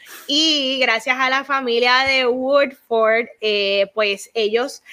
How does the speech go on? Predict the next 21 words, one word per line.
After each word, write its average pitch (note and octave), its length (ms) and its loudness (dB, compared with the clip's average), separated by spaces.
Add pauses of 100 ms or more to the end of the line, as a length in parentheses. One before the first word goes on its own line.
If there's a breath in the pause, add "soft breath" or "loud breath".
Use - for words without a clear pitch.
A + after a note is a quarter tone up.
(340 loud breath)
hicieron C#4 580 0
como B3 400 0
un C4+ 320 -4
viewing C4+ 640 0
party G#3+ 420 0
aquí G#3 160 -6
en G#3 80 -8
Puerto B3+ 320 -2
Rico C#4+ 500 0
en A#3 160 0
el A3 120 0
hipódromo A3 800 0
Camarero. A3 1000 0 (500 soft breath)
Y C4 420 0
déjame C#4+ 320 2 (140)
decirte, A#3+ 840 -2 (320 soft breath)
para B3+ 320 4
mí A#3 160 -4
fue D#4 160 0
bien F4+ 140 -2
impresionante C#4 1120 2